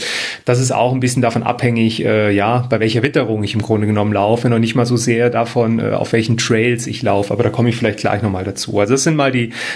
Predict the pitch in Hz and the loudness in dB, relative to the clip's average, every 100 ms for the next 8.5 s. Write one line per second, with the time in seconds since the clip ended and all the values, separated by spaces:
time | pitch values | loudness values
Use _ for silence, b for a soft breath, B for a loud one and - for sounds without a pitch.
0 | - 123 110 117 147 160 160 156 139 123 | -2 0 2 0 0 2 0 0 0 0
1 | 123 131 135 127 131 123 123 117 117 110 | 0 0 0 0 0 0 0 0 2 2
2 | 113 123 123 120 117 117 110 107 104 - | 0 0 0 0 2 2 2 0 -4 -6
3 | 104 - - - 110 131 131 - 131 117 | -6 -6 -4 -2 0 0 0 -2 0 2
4 | 113 113 113 113 113 110 113 120 131 127 | 2 2 0 0 -2 -2 0 2 0 0
5 | 123 110 113 123 123 113 117 - 127 117 | 0 0 0 0 -2 -2 -2 -2 -2 0
6 | 113 110 110 110 113 113 101 110 110 113 | 2 2 2 2 2 0 2 2 0 -2
7 | 104 120 127 127 123 127 B B B B | 0 0 2 0 0 -6 B B B B
8 | - 110 110 113 113 | -2 0 2 2 0